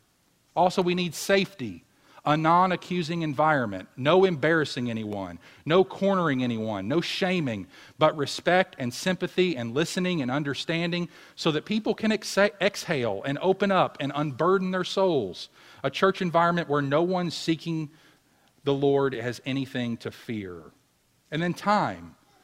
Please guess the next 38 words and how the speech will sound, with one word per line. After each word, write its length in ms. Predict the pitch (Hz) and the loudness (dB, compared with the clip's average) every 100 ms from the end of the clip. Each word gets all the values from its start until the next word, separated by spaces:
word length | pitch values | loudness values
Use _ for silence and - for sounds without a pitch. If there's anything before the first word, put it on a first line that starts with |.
| _ | _
no 200 | 131 196 | 4 4
pressure, 640 | - - 180 - 123 90 _ _ _ _ 123 | 2 0 0 0 -6 -8 _ _ _ _ 0
no 220 | 156 196 | 4 4
even 320 | 196 175 170 | 2 -2 -2
self-imposed 1080 | 135 - 175 180 165 151 - 185 180 - - | -4 0 2 2 -2 -8 0 2 2 0 -6
pressure, 500 | - 117 - 101 85 - - - | -2 -2 -4 -8 -8 -16 -20 0
no 200 | 156 185 | 4 4
deadlines 680 | 117 170 175 160 160 147 | 4 4 6 6 4 2
on 200 | 147 151 | 0 -2
growth. 360 | 120 139 139 110 - | 0 2 2 0 4
Urgency, 600 | 196 277 202 160 - 165 | 4 6 2 -4 0 0
yes, 380 | 156 196 120 - | 4 4 4 -2
but 160 | 147 - | -12 -2
not 220 | 185 202 | 2 2
hurry, 560 | - 220 220 143 92 85 - - | 2 4 4 2 -4 -14 -20 -10
because 280 | 151 180 151 | -4 -2 -2
no 180 | 165 190 | 0 2
one 220 | 196 190 | 2 0
changes 480 | - 175 165 127 - | -2 -4 -2 -4 -6
quickly. 500 | - 113 - 95 85 - - | -6 -6 -6 -12 -12 -20 -6
A 80 | 117 | -2
lot 260 | 117 131 175 | 2 4 4
of 80 | |
space 440 | 208 - 170 180 - | 2 0 0 0 -4
for 120 | 127 | -10
complicated 680 | - 160 170 175 170 170 165 | -2 -2 -2 -4 -2 -2 -2
people 320 | 170 160 160 | -6 -2 -4
to 40 | |
rethink 460 | 120 131 156 165 170 | -2 -4 -6 -6 -4
their 160 | 175 165 | -4 0
lives 400 | 143 139 135 120 | 2 2 0 -2
at 60 | |
a 60 | 117 | -4
deep 260 | 131 147 | -6 -4
level. 340 | 131 127 123 113 - _ | -2 -2 -2 -6 -14 _
God 260 | 131 131 110 | 2 2 2
is 100 | - | -4
patient. 460 | 117 101 - 90 | -8 -8 -10 -16